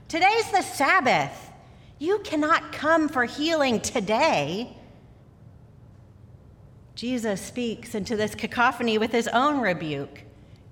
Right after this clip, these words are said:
"You hypocrites! Does not each of you on the Sabbath untie his ox or his donkey from the manger and lead it to water? And ought not this woman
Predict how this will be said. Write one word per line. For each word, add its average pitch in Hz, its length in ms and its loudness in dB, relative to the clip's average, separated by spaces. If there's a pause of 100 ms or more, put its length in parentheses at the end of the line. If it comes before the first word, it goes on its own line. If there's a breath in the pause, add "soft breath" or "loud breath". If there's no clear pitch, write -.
(100)
"You 494 380 -6
hypocrites! 196 1000 -6 (1160)
Does 302 180 -2
not 339 260 4
each 302 280 0
of 339 120 2
you 330 340 0
on 254 180 2
the 240 100 -2
Sabbath 294 600 2
untie 269 600 2
his 220 320 -2
ox 269 460 2
or 190 100 -8
his 180 220 -8
donkey 269 500 -4
from 214 220 -6
the 175 100 -4
manger 214 640 -4 (320 loud breath)
and 214 220 0
lead 240 220 -2
it - 160 -4
to 208 120 -6
water? 190 540 -8 (1500)
And 220 200 -6
ought 269 280 -4
not 254 300 -2
this 233 280 -6
woman 156 480 -8